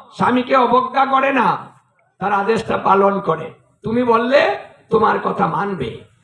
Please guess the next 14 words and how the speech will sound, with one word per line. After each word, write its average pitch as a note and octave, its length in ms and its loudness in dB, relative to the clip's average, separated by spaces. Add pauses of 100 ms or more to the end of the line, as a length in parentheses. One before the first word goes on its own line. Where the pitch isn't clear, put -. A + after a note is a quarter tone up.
(220)
তাই A#3 220 2
তুমি B3+ 300 2
গিয়ে C#4 480 0 (1600)
তোমার G#3 220 -2
স্ত্রীকে G#3 360 -6
বোঝাও, G#3 600 0 (140)
বলো G3+ 560 -2 (840)
তোমার C4+ 340 2
দুই C#4 200 2
সন্তানের C#4 480 2
জন্য C4+ 220 2
পৃথিবী C4+ 320 -4
ধ্বংস C#4 280 0
হবে। C4 360 2